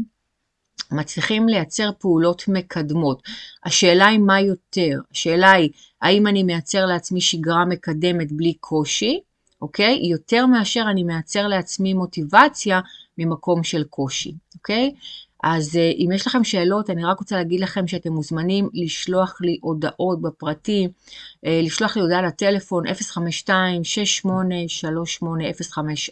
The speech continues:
ארבע. אני כאן עבורכם, גם בערוץ האינסטגרם, תחפשו, אה, בטי, קו, אה, קו תחתון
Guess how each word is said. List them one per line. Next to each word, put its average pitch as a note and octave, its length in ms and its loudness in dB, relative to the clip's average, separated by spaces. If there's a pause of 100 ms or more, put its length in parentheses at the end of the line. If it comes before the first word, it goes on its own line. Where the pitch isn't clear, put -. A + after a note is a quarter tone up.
ארבע. E3+ 360 4 (640)
אני E3 240 -2
כאן G3 220 6
עבורכם, F3+ 760 0
גם F#3+ 240 2
בערוץ E3+ 400 0
האינסטגרם, E3 800 -2
תחפשו, E3+ 600 0 (100)
אה, D#3 40 -2 (280)
בטי, F3 640 0 (140)
קו, F#3 80 2 (340)
אה, D3+ 60 -4 (320)
קו F3+ 80 -4 (120)
תחתון E3 420 -4